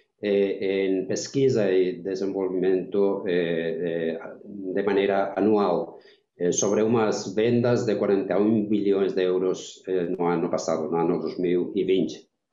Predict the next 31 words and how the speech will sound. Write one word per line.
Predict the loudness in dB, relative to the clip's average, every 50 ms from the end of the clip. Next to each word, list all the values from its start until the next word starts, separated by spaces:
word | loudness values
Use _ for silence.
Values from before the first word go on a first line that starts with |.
| -20 -20 -20 -20 -20 -10 -4
E | -4 0
já | 0 2 2
no | 2 2 2
Brasil, | 2 2 2 2 4 4 4 2 2 0 -2 -2
eh, | 0 2 2 2 2 0 -2 -4
faz | -2 0 2 2 2 2 0 -4 -8 -10 -12 -6
muito | 0 2 2 4 4 2 2 0 2
tempo | 2 2 2 2 0
que | -2
estamos | -2 -2 -2 -2 0 0 -2
aqui | 0 0 2
no | 2 2
Brasil, | 2 0 0 0 0 0 0
foi | 0 0 0 2 2 2
um | 2 4 4 2
dos | 2 0 -2
primeiros | 0 0 2 2 4 2 2 0 -2
países | -2 0 2 2 2 2 0 -2 -4 -4 -4 -6
que, | -10 -4 -2 0 0 0 0 -2
que, | -4 -4 -4
eh, | -2 -2 0 0 -2 -2 -4 -6 -6 -6
a | -6 -4
Bayer, | -2 -2 0 2 2 2 2 2 0 -6 -10 -16 -20 -20 -20 -20 -20 -14 _ -2
eh, | 2 2 2 2
decidiu, | 2 0 -2 0 0 -2 0 2 2 2 4 2 2 2 2 0 -2 -4 -2
eh, | -2 0 0 2 0 0 -2 -2 -4 -4
sair, | -4 -2 0 2 2 4 4 2 2 0
quando | 0 0 0 -2
saiu | -2 0 0 0 0
da | 0 0
Alemanha, | -2 0 0 0 2 2 2 2 0